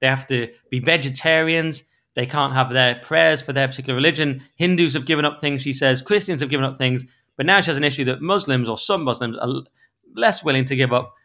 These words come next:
their prayer time and their prayer mats and their prayer rooms. So that is the issue she's having. And it raises a whole issue about multiculturalism. It's a kind of microcosm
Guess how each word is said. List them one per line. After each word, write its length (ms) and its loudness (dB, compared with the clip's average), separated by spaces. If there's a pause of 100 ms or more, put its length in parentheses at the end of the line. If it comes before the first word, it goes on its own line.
their 300 2
prayer 320 4
time 280 2
and 100 0
their 140 2
prayer 320 2
mats 280 0
and 80 -2
their 180 -2
prayer 300 2
rooms. 440 -2 (260)
So 420 4 (680)
that 180 2
is 100 -2
the 80 0
issue 200 0
she's 240 -4
having. 380 0
And 100 0
it 100 -2
raises 380 2
a 80 2
whole 400 0 (1040)
issue 260 -2
about 240 4
multiculturalism. 920 -2
It's 120 -6
a 40 -2
kind 160 -4
of 80 0
microcosm 800 -2